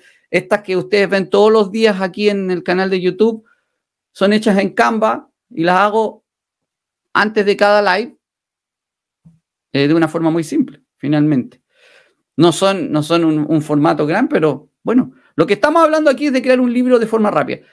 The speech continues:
¿Cuánto te va a demorar en todo esto? Pongámosle a todo reventar una semana. En una semana tú puedes tener escrito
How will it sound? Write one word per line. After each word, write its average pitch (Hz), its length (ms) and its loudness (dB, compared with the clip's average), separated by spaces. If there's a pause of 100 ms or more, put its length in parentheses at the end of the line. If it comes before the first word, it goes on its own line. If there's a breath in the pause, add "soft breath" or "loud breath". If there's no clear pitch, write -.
(120)
¿Cuánto 302 260 2
te 277 80 0
va 277 140 4
a - 20 2
demorar 269 280 -2
en 262 100 -4
todo 254 120 4
esto? 269 440 -2 (260)
Pongámosle 214 400 -2
a 196 60 0
todo 226 160 0
reventar 233 400 -4
una 202 180 -2
semana. 127 400 -4 (1200 soft breath)
En 165 120 -2
una 214 160 2
semana 226 340 2
tú 220 80 0
puedes 214 200 0
tener 196 320 -4
escrito 220 640 -2